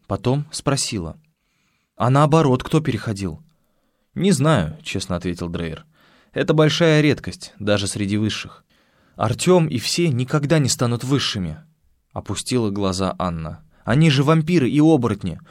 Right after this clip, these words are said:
У нас нет высших вампиров, а оборотней таких вообще не бывает». Дмитрий не стал ничего говорить на это. Он знал, как становятся высшими вампирами.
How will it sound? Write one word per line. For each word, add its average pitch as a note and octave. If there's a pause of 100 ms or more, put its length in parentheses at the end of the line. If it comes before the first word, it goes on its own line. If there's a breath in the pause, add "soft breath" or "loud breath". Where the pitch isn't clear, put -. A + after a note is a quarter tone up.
(120)
У C#3
нас D#3+
нет F#3+
высших B2
вампиров, B2 (180 loud breath)
а B2
оборотней D3
таких B2
вообще C#3+
не A#2
бывает». A2 (960)
Дмитрий D3
не C3+
стал A#2
ничего G#2+
говорить G#2
на D#2+
это. - (320 soft breath)
Он D3+
знал, D3+
как F#2+
становятся G2+
высшими F#2
вампирами. F#2+